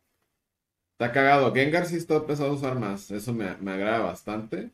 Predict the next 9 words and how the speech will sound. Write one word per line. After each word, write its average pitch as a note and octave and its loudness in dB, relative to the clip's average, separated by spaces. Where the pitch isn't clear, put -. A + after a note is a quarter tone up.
Y G2+ 0
también, C3+ -2
este, G2 -6
ya A2 0
hay A#2+ 4
otros B2 -2
decks A2 0
que A#2 -6
están G#2 -6